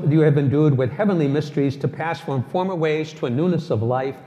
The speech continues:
through Christ our Lord. Just one announcement has come to my attention that people are not aware, but our bulletin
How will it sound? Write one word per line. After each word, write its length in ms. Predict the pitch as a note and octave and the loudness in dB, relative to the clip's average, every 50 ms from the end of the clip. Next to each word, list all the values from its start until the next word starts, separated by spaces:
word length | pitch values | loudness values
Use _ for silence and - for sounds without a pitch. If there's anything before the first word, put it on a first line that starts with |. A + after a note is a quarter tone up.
| - - - | -20 -20 -14
through 140 | - - C3 | -10 -8 -8
Christ 480 | A#2+ - - C#3 C3 C3 B2 - - - - | -8 -6 -6 -6 -4 -4 -6 -10 -12 -10 -6
our 280 | B2+ B2+ A#2+ B2+ B2+ | -4 -4 -4 -4 -6
Lord. 480 | A#2 A#2 A#2 G#2 G2+ G2 G2 G2 G2+ G2 - - - - - - - _ _ _ _ | -6 -6 -6 -6 -6 -8 -8 -10 -12 -14 -18 -20 -20 -20 -20 -20 -20 _ _ _ _
Just 140 | - A3+ - | -10 -8 -4
one 100 | - G#3 | -2 0
announcement 460 | F#3+ D#3+ D#3+ F3 F3+ - - E3+ D3 | 0 2 2 0 -2 -2 -4 -6 -6
has 80 | - - | -6 -4
come 140 | - G3 G3+ | -6 -6 -4
to 80 | - E3+ | -4 -4
my 120 | E3 D3+ | -4 -4
attention 460 | D3+ D3 - E3+ E3 E3+ E3 - D#3+ | -4 -4 -4 -6 -6 -6 -6 -6 -4
that 180 | D3 C3+ A#2+ - | -4 -4 -4 -4
people 300 | - F3 E3 D#3+ E3 D3 | -6 -8 -6 -4 -4 -4
are 60 | C#3 | -4
not 200 | C3 C#3 C#3 C#3 | -4 -4 -4 -4
aware, 340 | C#3 C3+ B2+ C#3+ D#3 D#3 D3 | -4 -4 -2 0 0 0 0
but 160 | C3 A#2+ C#3+ C3+ | -2 -4 -4 -4
our 200 | - D#3 D3+ D3 | -2 -2 -2 -2
bulletin 680 | C3 A#2 G3+ B3 C4 B3 - - - D3 B2+ C3 | -2 -2 -2 -2 -2 -2 -4 -4 -6 -6 -6 -8